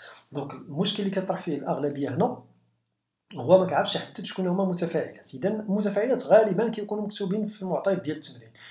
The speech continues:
إذا هنا مثلا متفاعل، واحد المتفاعل باين، قال لك: "مع حجم من محلول بيروكسو ثنائي كبريتات اس جوج او ثمانية جوج ناقص". إذا عطاونا هذا بأنه متفاعل.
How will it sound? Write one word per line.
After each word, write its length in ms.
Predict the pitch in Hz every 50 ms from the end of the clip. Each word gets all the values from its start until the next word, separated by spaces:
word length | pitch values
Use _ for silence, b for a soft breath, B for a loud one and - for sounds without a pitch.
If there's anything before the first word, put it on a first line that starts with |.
| B B B B B B
إذا 300 | 170 170 180 196 170 147
هنا 160 | 180 269 285
مثلا 360 | 269 214 196 190 - 196 196 190
متفاعل، 720 | 190 185 180 180 175 - 170 151 170 185 180 175 175 -
واحد 240 | 175 160 - - 135
المتفاعل 540 | 160 170 170 180 175 - 208 220 226 180 135
باين، 380 | - 240 214 156 - - - -
قال 120 | 151 175
لك: 260 | 180 196 - - - - -
"مع 180 | 160 151 156
حجم 420 | 175 - - 214 214 214 226 214 190
من 140 | 180 180 180
محلول 280 | 170 - 190 196 202
بيروكسو 420 | 196 - 185 185 180 - - - 190
ثنائي 240 | - 190 196 190
كبريتات 640 | 180 180 - 143 156 147 143 - 127 117 - - -
اس 180 | 180 175 - 143
جوج 200 | - 175 170 -
او 120 | - 175
ثمانية 220 | - 175 170 170 165
جوج 120 | 156 151
ناقص". 300 | 151 135 - - - -
إذا 220 | - 143 165 160 135
عطاونا 520 | 110 - - 170 196 190 170 190 185 170
هذا 120 | 180 180 190
بأنه 300 | 165 180 190 190 190 190
متفاعل. 540 | 190 190 - 190 190 - 170 139 113 113